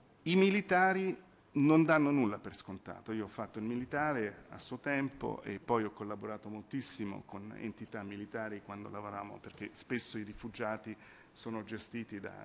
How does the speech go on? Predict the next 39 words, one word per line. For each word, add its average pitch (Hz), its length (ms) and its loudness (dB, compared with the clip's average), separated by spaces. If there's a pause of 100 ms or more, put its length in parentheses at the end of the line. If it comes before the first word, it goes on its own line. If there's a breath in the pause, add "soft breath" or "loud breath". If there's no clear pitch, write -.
da 104 120 -6
eserciti 117 720 -2
o 101 120 -2
da, 101 160 -8
da 110 180 -8
strutture. 107 560 -2 (1040 loud breath)
I - 100 2
militari, 202 600 6
ah, - 180 0
non 170 200 6
danno 190 220 8
nulla 202 200 6
per 127 120 -2
scontato, 110 440 -4
quindi 185 240 6
vivono 170 280 6
la 156 60 8
sicurezza 185 480 4
in 160 80 4
modo 156 340 4
olistico, 95 640 0 (640)
personale, 185 800 0 (160)
fisica 165 720 -4 (280)
e - 80 -20
tutto - 240 -10
quanto, 98 320 -4
mentre 202 420 6
il 202 60 0
civile 123 680 0 (340 loud breath)
dà 143 220 8
per 151 180 4
scontato 165 600 4
che - 120 -4
c'è - 200 0
una 120 180 6
legge 107 360 2
da 98 100 -4
qualche 92 300 -6
parte 95 680 -12